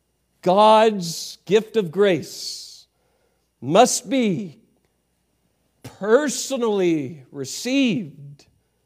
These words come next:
or obtained by faith. It is not something that is earned or worked for.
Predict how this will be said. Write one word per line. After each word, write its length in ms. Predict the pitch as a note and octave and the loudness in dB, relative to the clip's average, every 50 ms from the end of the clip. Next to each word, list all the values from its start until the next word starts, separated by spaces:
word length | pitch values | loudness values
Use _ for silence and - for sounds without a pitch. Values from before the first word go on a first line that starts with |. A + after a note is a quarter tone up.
| _ _ _ _ _ _ _ _ _ _ _ _ - | _ _ _ _ _ _ _ _ _ _ _ _ -10
or 180 | C3+ C#3+ D3 | -4 -4 -4
obtained 640 | D3 C#3+ - - - G3+ G3+ G#3 F#3+ F#3 E3+ D#3 C#3+ | -4 -4 -8 -8 -4 2 4 4 4 4 2 0 -2
by 180 | D3+ D3+ D3+ D3 | -2 -2 -2 -2
faith. 460 | D3 - E3 D3 B2+ E3 A#2 A2+ _ _ _ _ _ _ _ _ _ _ _ _ _ _ _ _ _ _ _ - | -2 -4 -4 -4 -4 -8 -12 -18 _ _ _ _ _ _ _ _ _ _ _ _ _ _ _ _ _ _ _ -8
It 100 | - D3+ | -6 -4
is 180 | D#3 D3+ C#3 D3 | -4 -4 -4 -4
not 300 | F3+ F#3+ G#3 B3 B3+ - | 0 0 2 2 0 -2
something 540 | - - - B3 A#3 G#3+ E3 E3+ D#3+ D3+ | -4 -2 0 0 0 0 -4 -6 -6 -6
that 120 | D#3 D#3+ D#3 | -6 -6 -6
is 200 | D#3 D3 - - _ - | -6 -8 -10 -16 _ -6
earned 960 | G#3 A3 A3 A3 A3 G3+ G3 F#3 E3+ E3 D#3 C#3+ C3+ B2+ A2+ A2 A2+ A2+ A#2+ _ _ _ _ _ _ _ _ _ _ _ _ _ _ _ _ _ _ _ | 0 2 2 2 2 0 -2 -4 -6 -6 -8 -8 -8 -8 -10 -12 -14 -18 -20 _ _ _ _ _ _ _ _ _ _ _ _ _ _ _ _ _ _ _
or 200 | - D3 D3 D3 | -8 -6 -6 -6
worked 340 | C#3+ C#3+ E3 F3 E3 E3+ - | -6 -4 -4 -4 -6 -6 -12
for. 420 | - C#3 B2 A2+ G#2+ B2 A#2 - | -12 -10 -10 -10 -10 -16 -20 -20